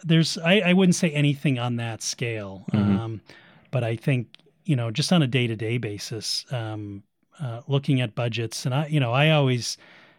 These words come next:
Speaker 1: you know, we, we've been looking at the Canyon County budget and the City of Caldwell budget, and I do think that some of these budgets would just get passed and, and approved, um,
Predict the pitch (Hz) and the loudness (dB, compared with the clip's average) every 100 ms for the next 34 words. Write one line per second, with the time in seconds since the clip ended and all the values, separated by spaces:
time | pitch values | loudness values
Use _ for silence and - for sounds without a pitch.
0 | _ _ _ _ _ _ 147 117 107 135 | _ _ _ _ _ _ -4 -4 -2 -2
1 | 127 131 127 127 127 127 127 123 120 - | -2 0 2 2 0 0 -2 -2 -4 -6
2 | 113 113 107 - 131 120 - 123 120 113 | -4 -6 -8 -4 -2 -2 -4 -4 -2 -2
3 | 117 110 113 113 113 120 110 107 104 104 | -4 -2 -4 -4 -6 -8 -8 -8 -8 -10
4 | 98 101 - 120 110 - 117 110 113 110 | -12 -12 -8 -6 -6 -8 -8 -6 -6 -6
5 | 107 107 117 110 107 127 113 104 101 101 | -8 -8 -8 -8 -8 -10 -12 -10 -10 -10
6 | 98 - - - _ _ - 120 139 139 | -12 -16 -20 -20 _ _ -8 -2 2 0
7 | - 123 117 120 113 - 139 120 113 101 | 0 -2 -2 -6 -6 0 0 0 -4 -2
8 | 127 113 113 - 113 98 123 113 - 139 | -4 -2 -8 -8 -8 -4 -4 -4 -4 -4
9 | 120 - _ - 120 117 - - 123 110 | -6 -10 _ -4 -2 -2 -4 -8 -8 -6
10 | 107 104 104 123 110 104 - 127 120 113 | -8 -10 -10 -10 -10 -10 -4 -2 0 -2
11 | 107 - - - _ _ _ - 113 113 | -6 -12 -16 -20 _ _ _ -10 -8 -8
12 | 107 104 95 | -8 -10 -12